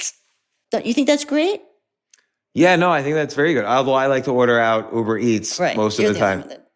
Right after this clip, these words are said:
Speaker 2: 'Cause you know what I find is that they don't cook enough. And that they have
Speaker 1: Oh,
Speaker 2: huge
Speaker 1: enough
Speaker 2: appetites.
Speaker 1: food.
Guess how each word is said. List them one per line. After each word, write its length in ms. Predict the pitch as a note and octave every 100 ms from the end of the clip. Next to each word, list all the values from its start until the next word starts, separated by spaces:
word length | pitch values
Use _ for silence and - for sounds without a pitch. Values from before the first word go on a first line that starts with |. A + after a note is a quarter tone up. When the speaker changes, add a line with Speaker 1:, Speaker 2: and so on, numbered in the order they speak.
| -
Speaker 2:
'Cause 140 | C#3+
you 60 | F#3+
know 60 |
what 120 | A3
I 80 | G3
find 280 | E3+ D#3+ D#3
is 120 | C#3+
that 80 | C#3
they 100 | D3+
don't 120 | D3+
cook 180 | D3+ C#3+
enough. 380 | C#3 C3+ - - _ _ _ _ _
And 140 | B2+ C#3
that 100 | C#3
they 100 | D#3
have 140 | E3
Speaker 1:
Oh, 20 | G#3+
Speaker 2:
huge 200 | D#3+ D#3
Speaker 1:
enough 220 | D#3 E3
Speaker 2:
appetites. 500 | C3+ C3 A#2+ F3
Speaker 1:
food. 100 | F3+